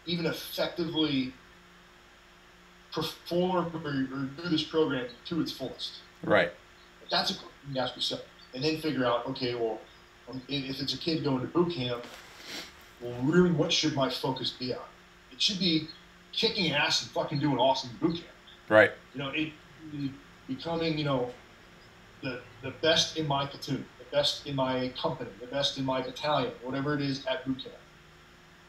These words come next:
Speaker 1: And in order to maximize that, you know, is,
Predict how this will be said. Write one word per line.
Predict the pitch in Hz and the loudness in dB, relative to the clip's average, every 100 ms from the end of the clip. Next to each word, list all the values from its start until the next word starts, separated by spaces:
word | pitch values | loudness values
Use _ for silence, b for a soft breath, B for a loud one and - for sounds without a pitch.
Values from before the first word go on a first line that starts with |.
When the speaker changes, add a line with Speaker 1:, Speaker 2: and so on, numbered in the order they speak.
| - | -14
Speaker 1:
And | 113 120 | -10 -4
in | |
order | 127 147 165 160 | 2 4 4 4
to | |
maximize | 151 160 185 - 143 120 113 - | 4 4 4 4 4 2 0 -4
that, | 123 135 - - - - - 127 | -4 -4 -4 -8 -20 -20 -20 -14
you | 120 | -10
know, | 113 117 | -10 -8
is, | 131 120 - - | -6 -4 -4 -6